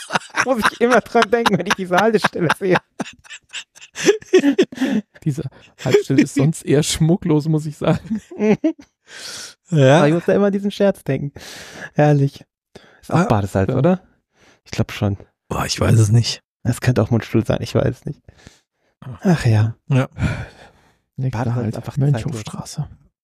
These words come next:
Speaker 3: Au-, auch immer eine schöne Frage.
Speaker 1: Fresse da vorne! <laughs> Das ist einfach,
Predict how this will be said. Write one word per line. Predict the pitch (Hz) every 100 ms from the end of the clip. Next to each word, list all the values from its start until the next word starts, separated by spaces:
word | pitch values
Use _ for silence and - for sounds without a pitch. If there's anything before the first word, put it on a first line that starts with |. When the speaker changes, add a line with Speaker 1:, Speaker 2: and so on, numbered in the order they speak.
| _ _ -
Speaker 3:
Au-, | 143 -
auch | - 165 220
immer | 147
eine | 135
schöne | 120 143 120
Frage. | - 117
Speaker 1:
Fresse | 196 240 - 294
da | 277 254
vorne! | - 180 254 240 220 202
<laughs> | 415 - 381 - - - - _ - _ - _ _ _ _ - _ _ _ _ _ _ _ _ _ _ _ 285 254 214
Das | 220
ist | 220
einfach, | - 214 196